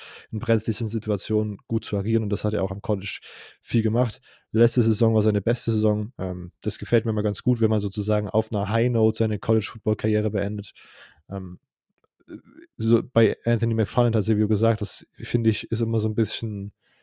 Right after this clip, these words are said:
also wenn man sozusagen noch Zeit hat und seine Durchhängersaison noch mal ausgleichen könnte, wäre das vielleicht so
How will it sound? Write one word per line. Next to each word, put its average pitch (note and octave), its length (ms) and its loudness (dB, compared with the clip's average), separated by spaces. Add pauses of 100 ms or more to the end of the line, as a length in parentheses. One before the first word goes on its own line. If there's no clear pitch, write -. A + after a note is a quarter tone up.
(680)
also G#2+ 160 0
wenn A#2+ 120 6
man A#2+ 100 4
sozusagen A#2+ 420 2
noch A#2 140 2
Zeit - 460 4
hat C3+ 160 4
und A2+ 180 0
seine G#2+ 580 2
Durchhängersaison A#2 840 4
noch G#2 100 0
mal A2+ 120 2
ausgleichen A2 440 4
könnte, G#2+ 300 0
wäre A2 180 4
das A2 400 -2
vielleicht G#2+ 560 -2
so G#2+ 480 0